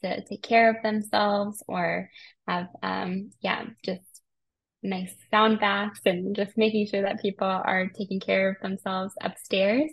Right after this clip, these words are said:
And then downstairs of our Hope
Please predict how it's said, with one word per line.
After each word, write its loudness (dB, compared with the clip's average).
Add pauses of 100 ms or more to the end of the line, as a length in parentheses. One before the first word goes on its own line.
(100)
And 0
then -2 (520)
downstairs 0 (120)
of -4 (120)
our -2
Hope -4